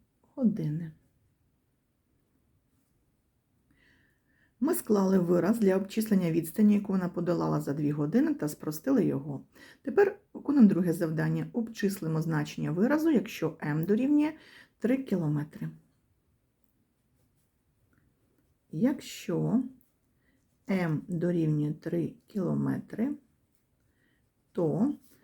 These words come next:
значення нашого виразу дорівнює тридцять, відняти три і дорівнює двадцять сім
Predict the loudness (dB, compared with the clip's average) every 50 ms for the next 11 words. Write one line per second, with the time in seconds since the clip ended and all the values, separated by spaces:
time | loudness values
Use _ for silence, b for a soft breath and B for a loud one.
0 | b b b _ _ -4 -2 0 0 0 -2 -4 -4 -6 -4 -4 -2 -2 -2 0
1 | -2 -2 -2 -4 -6 -8 -6 -4 -4 -4 -2 -2 0 0 0 0 0 -2 -2 -2
2 | -6 -8 -10 -10 -12 _ _ _ _ _ _ _ _ _ _ _ _ _ _ _
3 | _ _ _ _ -2 0 2 4 4 4 2 0 0 -2 -2 -2 -2 -2 -4 -4
4 | -6 -10 _ _ _ _ _ _ -6 -2 0 0 0 -2 -4 -6 -4 -4 -4 -4
5 | -4 -8 -18 _ _ -6 -4 -2 -2 -2 0 0 0 -2 -2 -4 -8 -10 -12 -14
6 | -12 -10 -4 -2 0 0 0 -4 -8 _ _ b b b b b b b b b
7 | _ _ -4 -2 0 4 4 6 8 8 8 6 6 4 0 -2 -4 -4 -6 -6
8 | -6 -6 -4 -4 -4 -4 -6 -6 -10 -14 -16 -16 -16 -14 -14 -12 -10 -8 -8 -10